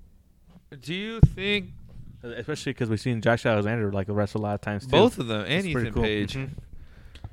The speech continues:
Speaker 1: They're, it, they get their dues 'cause they're both fantastic ref-,
Speaker 2: No, yeah, they're
Speaker 1: wrestlers.
Speaker 2: cool.
Speaker 1: They really are. Maybe not my pick as champs, but they're good wrestlers.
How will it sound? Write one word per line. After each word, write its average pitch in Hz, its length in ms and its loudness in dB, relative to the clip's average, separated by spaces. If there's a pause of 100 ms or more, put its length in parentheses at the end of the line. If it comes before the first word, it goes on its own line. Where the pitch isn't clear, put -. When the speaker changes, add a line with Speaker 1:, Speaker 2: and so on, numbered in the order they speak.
(800)
Speaker 1:
They're, 214 260 12
it, 214 240 8
they 247 140 8
get 247 200 8
their 220 120 12
dues 175 320 10
'cause 175 160 4
they're 175 120 8
both 180 260 8
fantastic 147 600 6
ref-, 110 220 0
Speaker 2:
No, 160 120 8
yeah, 147 100 10
they're 131 80 10
Speaker 1:
wrestlers. 127 380 6
Speaker 2:
cool. - 100 -12
Speaker 1:
They 135 80 2
really 127 320 2
are. 101 300 0 (840)
Maybe 165 240 8
not 160 240 8
my 147 180 6
pick 165 340 4
as 170 180 0
champs, 170 420 0
but 127 240 0
they're 127 140 6
good 113 540 0
wrestlers. 101 540 -2